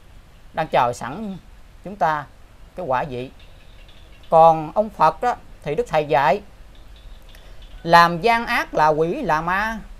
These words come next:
làm chân chánh là tiên là Phật." Cái gì làm chân chánh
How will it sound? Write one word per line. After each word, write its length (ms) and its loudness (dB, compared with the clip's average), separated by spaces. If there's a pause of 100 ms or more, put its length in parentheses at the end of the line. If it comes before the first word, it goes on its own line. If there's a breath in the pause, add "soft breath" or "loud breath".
(260)
làm 400 2
chân 300 -2
chánh 180 -4
là 200 -2
tiên 200 -8
là 100 -4
Phật." 200 -6 (300)
Cái 160 2
gì 340 0 (460)
làm 320 2
chân 260 0
chánh 240 -4